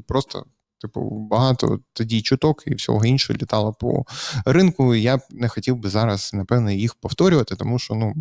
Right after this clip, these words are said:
частина з них точно не справдилась. Але, коротше, апогей цієї всієї історії з-, виходить до того, що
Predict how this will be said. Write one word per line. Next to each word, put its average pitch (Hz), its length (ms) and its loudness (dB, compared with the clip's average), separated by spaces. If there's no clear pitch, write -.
частина 139 460 0
з - 100 -6
них 127 100 -2
точно - 300 -6
не 101 220 -4
справдилась. - 560 -12
Але, 190 320 2
коротше, 131 420 0
апогей 143 520 0
цієї 113 340 -4
всієї 113 280 -2
історії 233 440 2
з-, 127 500 4
виходить 117 580 2
до 127 100 -2
того, 220 340 4
що 143 580 2